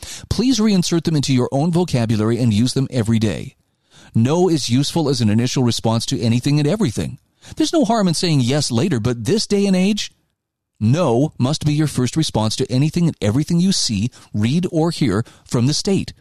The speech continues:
state entities, state spokesmen, including most media outlets. To be safe, one may follow this up with a "ma'am" or "sir." It could be softened with, "I don't understand," or, "I cannot verify that." But she says, "Keep no handy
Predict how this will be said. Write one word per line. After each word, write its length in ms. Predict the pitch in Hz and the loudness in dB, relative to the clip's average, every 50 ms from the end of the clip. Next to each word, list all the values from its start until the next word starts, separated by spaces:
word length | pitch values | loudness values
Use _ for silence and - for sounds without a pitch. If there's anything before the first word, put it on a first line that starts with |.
| _ _ | _ _
state 300 | - - - 110 120 156 | -10 -6 -2 0 0 2
entities, 420 | 180 196 196 139 92 90 76 71 | 2 2 2 0 0 -2 -4 -4
state 300 | - - - 117 127 143 | -6 -4 -2 -2 -2 -2
spokesmen, 500 | - - 185 196 190 - - - 78 - - _ _ _ _ _ _ | -2 -2 -2 -2 -2 -2 -4 -6 -6 -6 -10 _ _ _ _ _ _
including 400 | 131 123 - 190 202 165 143 139 | -4 -2 -2 -2 0 0 2 2
most 220 | 123 131 123 - | 2 0 0 0
media 320 | 131 123 120 120 123 123 82 | 0 0 2 2 0 0 0
outlets. 580 | 120 156 190 - 110 78 65 - - - - - _ _ _ _ _ _ _ _ _ _ _ _ - - - - - | -2 -2 -2 -2 -4 -6 -4 -6 -8 -8 -8 -10 _ _ _ _ _ _ _ _ _ _ _ _ -20 -20 -20 -6 -4
To 80 | - 143 | -2 0
be 120 | 175 180 | 0 0
safe, 340 | - - 170 185 220 - - | 0 0 0 0 0 2 2
one 200 | 175 180 185 180 | 2 4 4 2
may 100 | 170 160 | 2 2
follow 240 | - 170 165 165 160 | 0 0 0 2 2
this 200 | 147 139 - - | 0 0 0 -2
up 120 | 160 170 | 0 0
with 140 | 165 151 143 | 0 0 0
a 80 | 127 110 | 2 2
"ma'am" 360 | 110 110 110 117 127 147 165 - | 2 2 2 0 0 0 0 0
or 160 | 165 151 143 | 0 0 0
"sir." 440 | 131 - - 226 208 101 80 - - - _ _ _ _ _ _ _ _ _ _ _ _ - | 0 -2 -2 0 0 0 -2 -6 -8 -14 _ _ _ _ _ _ _ _ _ _ _ _ -4
It 80 | 113 | -2
could 120 | 113 131 131 | -2 0 -2
be 80 | 131 | -2
softened 400 | - - 139 127 127 131 143 127 | -2 -2 0 0 2 2 2 2
with, 160 | 131 131 - - - | 2 0 -4 -6 -4
"I 100 | - 143 | -2 0
don't 140 | 143 147 139 | 0 0 2
understand," 640 | 131 127 123 107 - - - 170 156 110 90 82 92 | 2 2 2 0 0 0 0 0 0 0 0 -2 0
or, 160 | 104 113 - - - - - - | 0 0 -2 -4 -12 -10 -4 -2
"I 100 | 156 151 | -2 -2
cannot 380 | - 180 165 147 139 113 127 | 0 0 0 0 0 0 0
verify 420 | 107 127 156 170 139 - 117 101 90 | 0 0 0 0 0 0 -2 -2 -2
that." 220 | 92 90 76 127 | -4 -6 -4 -4
But 100 | 127 120 | -4 -4
she 100 | - 127 | -2 -4
says, 220 | - - 113 104 - _ | -2 -2 -2 -4 -4 _
"Keep 280 | - - 190 226 - - - - - _ - | -4 -2 -2 -2 -2 -4 -8 -10 -14 _ 0
no 580 | 117 120 139 165 190 156 113 107 117 139 135 - _ _ | 2 2 2 2 2 2 2 2 2 0 0 -4 _ _
handy 500 | _ 165 165 165 135 98 82 - - - | _ -2 0 0 0 0 -2 -4 -6 -12